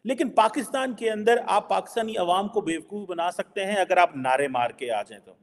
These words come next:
जिस तरह के इमरान खान जो है, अगर आप उनकी पार्टी को देखें और उनको देखें, उनका क्या नैरेटिव था, उनकी क्या, उनकी प्लानिंग क्या थी,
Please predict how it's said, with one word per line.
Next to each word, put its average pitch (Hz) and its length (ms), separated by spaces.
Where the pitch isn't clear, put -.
जिस 208 160
तरह 240 180
के 226 160
इमरान 175 360
खान 226 360
जो 175 120
है, 135 180
अगर 180 220
आप 190 180
उनकी 196 220
पार्टी 170 340
को 196 140
देखें 151 440
और 170 120
उनको 208 280
देखें, 143 380
उनका 277 260
क्या 285 260
नैरेटिव 147 420
था, - 280
उनकी 247 240
क्या, 262 640
उनकी 254 220
प्लानिंग 254 400
क्या 175 240
थी, 117 220